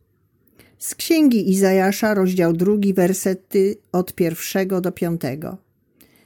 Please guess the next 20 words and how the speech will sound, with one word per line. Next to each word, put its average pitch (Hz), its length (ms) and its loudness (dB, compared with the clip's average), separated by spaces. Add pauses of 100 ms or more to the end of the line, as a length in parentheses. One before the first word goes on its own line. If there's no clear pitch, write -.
(120)
Widzenie 214 600 2
Izajasza, 202 720 0
syna 196 380 -2
Amosa, 170 640 -4 (460)
dotyczące 196 640 0
Judy 196 360 4
i 220 160 -2
Jerozolimy. 185 840 -2 (580)
Stanie 226 520 2
się 226 180 -2
na 208 140 0
końcu 208 400 0
czasów, 170 720 -6 (340)
że 196 200 0
góra 233 420 2
świątyni 220 640 2
pańskiej 196 720 0
stać 208 440 -2
będzie 202 380 2
mocno 190 600 0